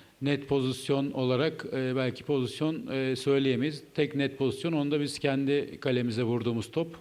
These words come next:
e, son dakikada. E, en büyük tehlike bu oldu maç içerisinde. O yüzden oyun bizim istediğimiz gibi gitti. Biz topun arkasında kaldık. Rakibimiz hiçbir şekilde pozisyon üretemedi. Bizim tek eksiğimiz burada, e, kazandığımız toplarla daha iyi bir şekilde,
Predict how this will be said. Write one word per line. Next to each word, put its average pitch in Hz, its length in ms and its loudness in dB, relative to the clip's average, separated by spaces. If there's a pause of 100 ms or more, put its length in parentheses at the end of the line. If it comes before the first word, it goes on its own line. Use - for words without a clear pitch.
(140)
e, 120 120 -4
son 117 280 -2
dakikada. 123 440 -2 (560)
E, 120 100 -6
en 143 360 0
büyük 127 200 0
tehlike 123 420 2
bu 123 40 2
oldu 120 320 2
maç 113 160 -2
içerisinde. 135 580 -2
O 175 100 2
yüzden 156 320 0 (520)
oyun 170 340 2
bizim 165 200 2
istediğimiz 135 540 0
gibi 127 200 2
gitti. 156 300 -2
Biz 175 160 -4
topun 160 260 2
arkasında 135 540 0
kaldık. 151 420 0
Rakibimiz 160 460 2
hiçbir 156 220 -6
şekilde 131 500 0
pozisyon 135 440 0
üretemedi. 147 600 2 (500)
Bizim 175 220 4
tek 196 240 4
eksiğimiz 160 480 0
burada, 165 560 2
e, 143 100 0
kazandığımız 156 600 2
toplarla 143 460 0
daha 165 180 4
iyi 147 100 4
bir 123 60 -2
şekilde, 139 600 0